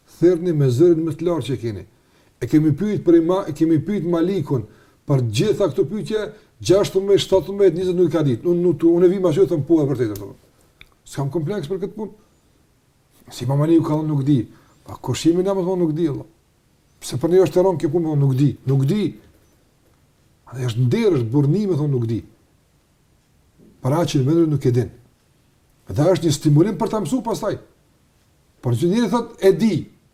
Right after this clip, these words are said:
ose thot atë që nuk është si duhet, nuk e mëson më kurr,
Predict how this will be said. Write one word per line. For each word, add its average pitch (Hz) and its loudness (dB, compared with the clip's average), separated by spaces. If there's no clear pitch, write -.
ose 139 0
thot 208 -4
atë 151 -4
që 135 -2
nuk 196 -4
është 202 -2
si 180 0
duhet, 156 2
nuk 143 -8
e 165 4
mëson 214 -2
më 175 0
kurr, 254 -2